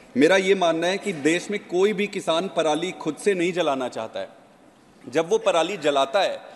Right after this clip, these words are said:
तो सबसे पहले नुकसान तो उसको स्वयं को और उसको परिवार को होता है। तो इस इशू को एड्रेस करने की जिम्मेदारी सभी सरकारों की होती है।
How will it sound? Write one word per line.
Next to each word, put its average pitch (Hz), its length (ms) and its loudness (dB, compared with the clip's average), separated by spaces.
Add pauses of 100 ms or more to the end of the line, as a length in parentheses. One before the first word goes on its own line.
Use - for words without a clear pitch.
(160)
तो 175 60 -8
सबसे 180 300 -4
पहले 202 260 0
नुकसान 185 480 0
तो 208 120 -4
उसको 190 280 -4
स्वयं 175 380 0
को 196 120 -2
और 196 100 0
उसको 185 200 -4
परिवार 156 420 2
को 185 180 -4
होता 175 200 -2
है। 170 240 -4 (380)
तो 196 160 2
इस 220 440 0
इशू 170 260 -4
को 214 200 2
एड्रेस 185 340 0
करने 190 280 0
की 208 140 -8
जिम्मेदारी 185 520 0
सभी 170 300 -2
सरकारों 160 540 0
की 165 160 -4
होती 117 320 -6
है। 92 120 -8